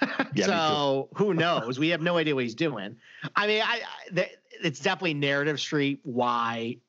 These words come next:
Speaker 2: you know, someone like Harris English or even Joaquin Niemann a little bit too, just because they were in a playoff. So,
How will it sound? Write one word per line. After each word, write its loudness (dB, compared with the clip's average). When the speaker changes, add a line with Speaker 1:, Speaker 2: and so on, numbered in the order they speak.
Speaker 2:
you 2
know, 2
someone 0
like 0
Harris 0
English 0
or 2
even 2
Joaquin 0
Niemann 0
a 0
little 0
bit -2
too, 0
just -8
because -2
they 2
were 2
in 2
a -2
playoff. -2
So, -4